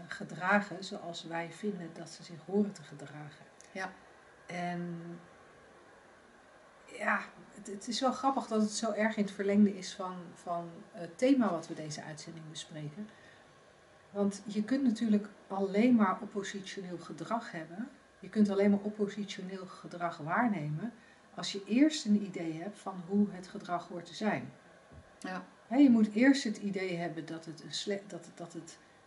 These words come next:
Speaker 1: eh, niet oké is om tijdens een voorstelling geluid te maken. Wil je vinden dat het kind rebelleert of oppositioneel gedrag heeft. Je moet eerst het idee hebben dat gooien met eten niet mag. Eh,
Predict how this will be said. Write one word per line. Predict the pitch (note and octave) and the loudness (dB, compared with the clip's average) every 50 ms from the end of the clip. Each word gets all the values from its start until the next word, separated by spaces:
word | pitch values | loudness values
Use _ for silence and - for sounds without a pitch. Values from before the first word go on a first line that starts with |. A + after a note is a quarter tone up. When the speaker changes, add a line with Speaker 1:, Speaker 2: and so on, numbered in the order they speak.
| _ _ _ _ _ _ _ _ _ _ | _ _ _ _ _ _ _ _ _ _
Speaker 1:
eh, | - - E3 D#3+ D3+ D3+ D3+ D3 D3 C#3+ | -16 -14 -10 -8 -8 -6 -6 -6 -6 4
niet | E3+ G3+ G#3+ G#3 - - | 8 8 8 8 8 4
oké | E3 E3 E3+ - E3+ | -4 -6 -4 -4 -4
is | D#3+ E3 - - D3 D3+ - - | -4 -4 -4 -6 -8 -10 -10 -12
om | E3 E3 | -12 -12
tijdens | - E3 C#3 D3 D#3 D3 - | -8 -8 -6 -6 -6 -8 -10
een | D3 | -12
voorstelling | - - E3 E3 - - - D3 D3+ D#3 D3 - | -12 -10 -10 -10 -8 -8 -10 -8 -10 -10 -10 -12
geluid | - D3 D3+ E3+ G3+ | -10 -8 -8 -8 -8
te | - - G#3 | -4 0 4
maken. | G#3 G#3 G#3+ G#3+ G#3+ C4 C#4+ D4 C#4+ G3+ F3+ E3+ F3+ | 4 4 4 2 0 -2 -4 -4 -4 -6 -12 -12 -8
Wil | F#3+ G3 F#3+ F#3 | -6 -4 -4 -4
je | E3+ E3 E3+ E3+ E3+ - - _ - - - - - - | -4 -4 -4 -6 -8 -10 -14 _ -20 -20 -20 -20 -20 -8
vinden | - G3+ E3 D3 D3+ E3+ E3+ | -4 -2 -2 -2 -2 -4 -6
dat | - E3+ D#3+ - - - - - - - - - - _ _ - - - - - - - - - _ | -6 -8 -12 -12 -14 -18 -20 -20 -20 -20 -20 -20 -20 _ _ -20 -20 -20 -20 -20 -20 -20 -20 -20 _
het | - F3 - - | -16 -16 -16 -12
kind | - - F3 E3+ E3 - - - - - - _ _ - _ _ _ _ _ _ _ _ _ _ _ _ _ | -6 -4 -4 -4 -4 -6 -12 -16 -20 -20 -20 _ _ -20 _ _ _ _ _ _ _ _ _ _ _ _ _
rebelleert | - F3 - F#3 F3+ F#3 G#3+ A3 A3 B3+ B3+ G#3 - - G#3 G3 | -16 -10 -8 -6 -4 0 2 4 4 4 4 2 0 -4 -8 -12
of | - - - - | -14 -14 -14 -14
oppositioneel | A#3 - - F#3+ E3 - - F#3 F3+ - - - G3 F3+ F3 | -14 -12 -10 -10 -12 -12 -12 -14 -14 -14 -14 -12 -10 -10 -10
gedrag | E3+ - - F#3+ F#3+ A#3 A#3+ - | -12 -12 -12 -10 -8 -8 -8 -8
heeft. | - D#3 D#3 - | -8 -10 -8 -10
Je | - G3 | -10 -8
moet | F3+ F#3 F3+ | -8 -6 -2
eerst | G#3 A3+ B3+ B3 - - | 2 4 4 2 2 -2
het | - - - | -10 -12 -12
idee | F#3 E3 E3+ E3 D#3+ D#3+ | -8 -4 -2 -2 -2 -4
hebben | D#3+ D#3 D#3 D#3 | -6 -8 -10 -12
dat | E3+ D#3+ - - - - | -12 -14 -16 -18 -20 -20
gooien | - - - F3 E3+ E3+ E3 E3+ | -14 -8 -4 -4 -2 -2 -4 -6
met | D3+ - | -10 -10
eten | - G3 G3+ G#3+ G#3+ G3+ E3 | -2 0 0 0 0 -2 -6
niet | D#3 D#3 D3+ | -6 -6 -6
mag. | D3 C3+ G#3+ G#3 - - - - - - - - _ _ _ _ _ _ _ _ _ _ _ _ _ _ _ _ _ - | -6 -6 -8 -12 -14 -18 -20 -20 -20 -20 -20 -20 _ _ _ _ _ _ _ _ _ _ _ _ _ _ _ _ _ -20
Eh, | - | -18